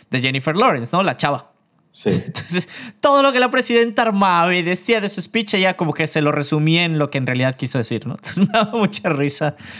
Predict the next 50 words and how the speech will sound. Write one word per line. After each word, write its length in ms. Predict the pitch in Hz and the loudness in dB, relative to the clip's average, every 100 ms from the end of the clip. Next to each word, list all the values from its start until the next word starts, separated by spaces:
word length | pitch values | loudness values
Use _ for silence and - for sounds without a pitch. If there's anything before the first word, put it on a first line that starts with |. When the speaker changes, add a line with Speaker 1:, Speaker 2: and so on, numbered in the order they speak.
| 196 - | -18 -6
Speaker 1:
porque 240 | 123 123 | -6 -4
me 80 | 123 | -4
acordaba 480 | 123 123 123 135 143 | -2 -2 0 2 2
de 100 | 135 | 0
lo 140 | 113 | -2
que 80 | 120 | -4
me 140 | 113 | -4
dices 320 | 113 110 123 | -4 -6 -6
de, 400 | 110 104 98 98 107 | -4 -4 -4 -6 -6
de 100 | 107 | -4
Fox, 360 | 135 - - | -4 -6 -10
¿no? 140 | 120 127 | -8 -8
De 200 | 117 104 | -8 -8
que 100 | 131 | -4
lo 120 | 170 | -4
que 80 | 202 | -2
el 60 | 202 | -2
presidente 400 | 233 247 277 277 | -2 0 -2 -2
quiso 200 | 269 254 | -2 -2
decir, 280 | 220 226 214 | 0 -2 0
pero, 380 | 147 117 104 - - - _ _ | 2 2 0 -8 -20 -20 _ _
Speaker 2:
Oh. 60 | 143 131 - | -12 -12 -6
Speaker 1:
pero 160 | - 139 | -2 0
feo. 200 | 196 151 - _ _ _ | 0 0 -8 _ _ _
De 100 | 143 | -14
que, 100 | - | -6
ah, 120 | - 202 | 0 0
entonces, 560 | 196 202 247 - - | 0 -2 -2 -2 -6
so-, 240 | - - 160 | -12 -6 -4
so-, 100 | - | 0
obviamente 500 | 202 202 196 196 214 | 2 2 2 0 -2
te 160 | 214 - | -2 -2
convino 360 | 147 151 165 | 0 2 0
que 60 | 170 | -2
empezáramos 460 | 135 127 143 147 | -4 -2 -2 -2
a 40 | 143 | -2
manejar 220 | 127 156 | -2 -4
la 80 | 135 | -4
situación 340 | 139 131 127 | -6 -6 -4
así, 200 | 120 135 | -2 -2
¿verdad? 220 | 117 117 160 | 0 2 0
Y 60 | |
la 140 | 139 117 | 0 -4
presidenta 320 | 107 110 104 | -6 -6 -6
así 120 | 104 | -6
de, 100 | 95 | -6
"Ah, 340 | 92 104 104 104 - | -6 -6 -4 -6 -6
ajá, 440 | 107 123 120 135 - - - - _ | 0 2 4 2 0 -20 -20 -20 _
ajá". 400 | - 104 117 131 - - - - - - _ | -2 0 2 0 -2 -12 -20 -20 -20 -20 _
Pero, 540 | 247 240 220 285 - | 2 4 4 0 -10